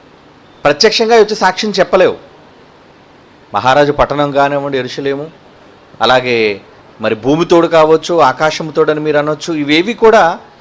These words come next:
సాక్ష్యాలుగా నిలబడవు. అంటే వెంటనే మీరు వాటికి జవాబును మీరు, మీరు అడిగిన ప్రశ్నకు జవాబు అవి చెప్పలేవు. కనుక అలాంటప్పుడు ఏమంటున్నాడు? మోగ వాటిని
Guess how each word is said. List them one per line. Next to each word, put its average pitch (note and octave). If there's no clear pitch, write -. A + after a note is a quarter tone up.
సాక్ష్యాలుగా A3
నిలబడవు. G3
అంటే C#3+
వెంటనే G3+
మీరు D#3
వాటికి C3
జవాబును E3
మీరు, E3
మీరు E3
అడిగిన F#3+
ప్రశ్నకు A3+
జవాబు F3+
అవి E3+
చెప్పలేవు. E3+
కనుక B2
అలాంటప్పుడు A#2+
ఏమంటున్నాడు? A#2+
మోగ E3
వాటిని F#3+